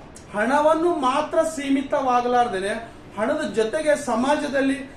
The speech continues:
ತನ್ನದೇ ಆದಂತ ಗೌರವ, ಅಂತಸ್ತು, ಘನತೆ ಮತ್ತು ಅವನಿಗೆ ಸಮಾಜ ತನ್ನ ಕಡೆಗೆ, ಆ, ಸಾಮಾಜಿಕವಾಗಿ ಒಳ್ಳೆ ವ್ಯಕ್ತಿ ಅನಿಸುವ ರೀತಿಯಲ್ಲಿ ಇವೆಲ್ಲಾನು ಕೂಡ ಹಣಕಾಸೇತರ ಉತ್ತೇಜನಗಳು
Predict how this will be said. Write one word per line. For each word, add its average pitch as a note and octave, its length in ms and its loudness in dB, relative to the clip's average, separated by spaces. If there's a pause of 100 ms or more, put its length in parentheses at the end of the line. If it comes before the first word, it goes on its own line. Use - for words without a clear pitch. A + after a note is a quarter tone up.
(180)
ತನ್ನದೇ C#4+ 500 2
ಆದಂತ C#4 420 0 (580)
ಗೌರವ, C#4+ 680 2 (120)
ಅಂತಸ್ತು, B3+ 880 -2
ಘನತೆ C4 760 -2 (280)
ಮತ್ತು D#4 300 0 (680)
ಅವನಿಗೆ B3+ 600 0
ಸಮಾಜ C#4+ 400 2 (400)
ತನ್ನ C4 240 0
ಕಡೆಗೆ, C4+ 520 0 (480)
ಆ, E3+ 280 -2 (140)
ಸಾಮಾಜಿಕವಾಗಿ C4+ 1160 0 (500)
ಒಳ್ಳೆ C4+ 360 6
ವ್ಯಕ್ತಿ A#3+ 300 0
ಅನಿಸುವ C#4 580 -2
ರೀತಿಯಲ್ಲಿ C4 840 -2 (180)
ಇವೆಲ್ಲಾನು C#4 720 -2
ಕೂಡ A3 160 -2
ಹಣಕಾಸೇತರ B3 1040 -4
ಉತ್ತೇಜನಗಳು A3+ 920 -2